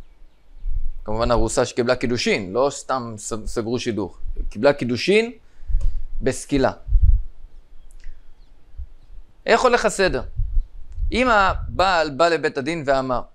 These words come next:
ל-, לחמיו, אבא של, של אשתו, "פלוני, לא מצאתי לביתך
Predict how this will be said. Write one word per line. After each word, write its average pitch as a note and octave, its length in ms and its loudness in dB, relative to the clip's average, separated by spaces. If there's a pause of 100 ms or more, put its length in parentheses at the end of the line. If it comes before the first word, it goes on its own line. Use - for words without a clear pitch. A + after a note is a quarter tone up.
(1400)
ל-, A#2 560 2 (140)
לחמיו, C#3+ 440 0 (1400)
אבא F3+ 260 2
של, D3 480 -2 (320)
של C3 180 -4
אשתו, B2+ 380 -2 (840)
"פלוני, A3 480 2 (560)
לא C3+ 140 0
מצאתי G#3+ 320 0
לביתך F#3 340 -2